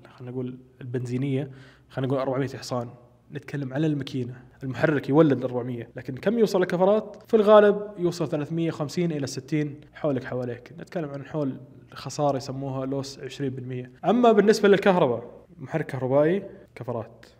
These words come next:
وغير كذا كهرباء، فنتكلم عن شيء يدور مباشرة. أنت أول ما تدعس يجي الأمر يدور، يدور كفر. تخيل كل البروسيس الطويل اللي كان موجود في المحركات العادية الاحتراقية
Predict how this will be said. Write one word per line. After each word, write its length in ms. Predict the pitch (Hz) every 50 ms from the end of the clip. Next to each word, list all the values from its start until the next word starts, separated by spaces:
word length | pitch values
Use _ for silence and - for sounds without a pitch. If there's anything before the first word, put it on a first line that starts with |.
| _ _ -
وغير 200 | 139 135 147 143
كذا 200 | - 165 143 127
كهرباء، 460 | - 147 135 123 120 110 120 120 117 - -
فنتكلم 360 | - 127 - - - 143 131
عن 60 | 127 131
شيء 340 | 127 - 156 151 147 135 - - - - -
يدور 260 | 135 127 147 147 139
مباشرة. 600 | 135 131 123 127 123 - 139 127 123 - - 131 - - - _
أنت 100 | - -
أول 160 | 147 160 156
ما 60 | 139
تدعس 400 | 135 165 160 156 139 131 - -
يجي 160 | 135 127 143 151
الأمر 320 | 151 151 156 156 151 - - - - -
يدور، 260 | 135 139 165 170 156
يدور 260 | 139 156 156 147 147
كفر. 260 | - 143 123 123 - - - - - _ _ -
تخيل 240 | - - 151 160
كل 280 | 160 - - 170 180 170
البروسيس 440 | 151 147 139 160 170 156 156 135 -
الطويل 300 | - - 151 160 170 160
اللي 160 | 143 135 127
كان 180 | 127 - 160 151
موجود 460 | 147 143 139 156 165 156 139 - -
في 120 | - -
المحركات 560 | 143 139 135 - 147 143 - 165 156 135 -
العادية 400 | 143 131 127 123 123 139 151 147
الاحتراقية 720 | 127 123 123 - - - 135 131 131 - 165 175 180 190